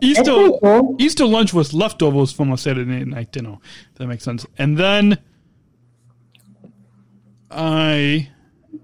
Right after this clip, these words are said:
Speaker 1: got dressed and showered. Oh yeah, I forgot to say,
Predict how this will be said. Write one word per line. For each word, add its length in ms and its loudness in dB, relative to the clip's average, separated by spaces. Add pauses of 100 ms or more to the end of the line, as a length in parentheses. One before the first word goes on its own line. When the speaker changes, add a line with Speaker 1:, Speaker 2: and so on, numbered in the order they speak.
(100)
Speaker 1:
got 200 -2
dressed 520 -2 (1080)
and 180 -4
showered. 580 -2 (1700)
Oh 120 2
yeah, 260 0
I 80 -8
forgot 280 -6
to 40 -14
say, 260 -4